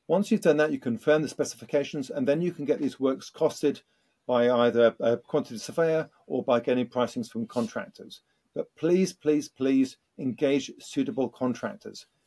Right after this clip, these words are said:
Any contractor working on an air source heat pump or ground source heat pump must be M C S accredited.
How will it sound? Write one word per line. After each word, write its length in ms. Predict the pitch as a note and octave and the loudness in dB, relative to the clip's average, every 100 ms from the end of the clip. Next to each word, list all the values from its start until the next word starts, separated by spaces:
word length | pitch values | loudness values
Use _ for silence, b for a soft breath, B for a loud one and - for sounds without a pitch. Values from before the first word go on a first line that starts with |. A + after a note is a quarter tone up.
| _ _ | _ _
Any 180 | D3 F#3 | -2 0
contractor 580 | F#3 F3 D#3+ D#3+ D3 C3 | 0 -2 0 -2 -2 -2
working 360 | B2 C3 - C3 | 2 0 0 -2
on 80 | |
an 80 | A#2+ | 0
air 120 | B2 | 0
source 280 | A#2+ C3 B2 | -2 -4 -4
heat 180 | D3+ D3+ | -6 -6
pump 160 | A#2+ A2 | -6 -6
or 80 | |
ground 240 | G#2 C#3 C3 | 0 0 0
source 200 | C3 - | -6 -6
heat 180 | C3 - | -6 -4
pump 180 | A#2+ - _ _ _ - | -4 -6 _ _ _ -8
must 320 | C3+ D#3+ D#3+ | 0 0 0
be 180 | C#3+ C3+ - | 0 0 0
M 200 | D3 C#3 | -2 -2
C 220 | - C3 | -2 0
S 140 | - | 0
accredited. 580 | - C3 A2 - A#2 - | -4 -4 -4 -6 -14 -14